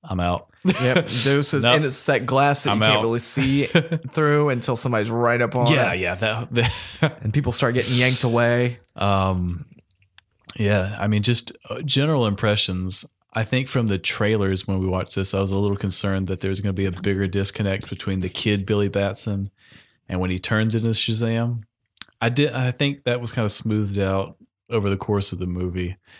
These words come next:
Speaker 1: I felt like they
Speaker 2: Should have been Jimmy Fallon. Guy looked just like Jimmy
Speaker 1: He
Speaker 2: Fallon.
Speaker 1: does look like a young Jimmy Fallon, but he does a great job of personifying what it would be like if you were a fourteen-year-old kid and you suddenly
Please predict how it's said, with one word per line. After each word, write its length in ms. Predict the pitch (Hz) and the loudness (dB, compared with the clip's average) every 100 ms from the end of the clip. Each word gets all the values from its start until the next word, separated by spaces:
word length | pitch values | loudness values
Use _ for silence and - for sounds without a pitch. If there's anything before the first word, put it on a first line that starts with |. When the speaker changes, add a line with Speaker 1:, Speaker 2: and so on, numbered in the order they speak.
| _ - | _ -4
Speaker 1:
I 140 | 107 | -2
felt 320 | - 123 117 | 0 -2 0
like 320 | 107 101 - - | -2 -2 -6 -14
they 720 | 123 113 104 104 101 98 98 _ _ _ | -6 -2 0 2 0 -2 -6 _ _ _
Speaker 2:
Should 180 | - 170 | -2 0
have 60 | |
been 120 | 123 110 | 0 0
Jimmy 240 | 117 107 | -2 -2
Fallon. 460 | - 104 98 107 131 | -2 -2 -2 -4 -4
Guy 140 | 151 135 | -2 0
looked 300 | 110 - - | -2 -6 -6
just 480 | 127 120 110 90 98 | -4 -2 -4 -4 -4
like 120 | 85 | -6
Jimmy 180 | 117 156 | -2 -2
Speaker 1:
He 60 | |
Speaker 2:
Fallon. 200 | 139 123 | 0 0
Speaker 1:
does 80 | 110 | 0
look 160 | 104 98 | -2 -2
like 120 | 92 | -4
a 80 | 90 | -4
young 240 | 90 92 | -4 -4
Jimmy 240 | 90 92 92 | -4 -4 -4
Fallon, 260 | 98 98 | -2 -2
but 140 | 98 113 | 0 0
he 80 | |
does 160 | 135 143 | 0 0
a 60 | 117 | -2
great 360 | 107 107 107 | 0 0 0
job 260 | 107 98 98 | 0 0 0
of 140 | 98 | -4
personifying 1040 | - 98 107 98 98 - 98 92 90 92 92 - _ - _ _ | -4 -4 -2 0 -2 -2 -2 -2 -4 -8 -10 -16 _ -20 _ _
what 360 | 101 104 107 113 | -2 2 2 0
it 140 | 110 | -2
would 160 | 113 101 | -2 0
be 180 | 107 | 0
like 360 | 101 98 95 95 | 2 0 0 -2
if 160 | 98 104 | -4 0
you 160 | 104 | 0
were 320 | 98 101 98 | 2 2 0
a 80 | 92 | -2
fourteen-year-old 840 | - 107 104 - 104 95 92 90 | -4 -2 -2 -2 -4 -2 -4 -4
kid 380 | - 98 90 87 | -4 -2 -2 -4
and 180 | 95 95 | -6 -6
you 80 | 92 | -2
suddenly 720 | - 101 95 92 92 92 87 | 0 0 -2 -4 -2 -4 -4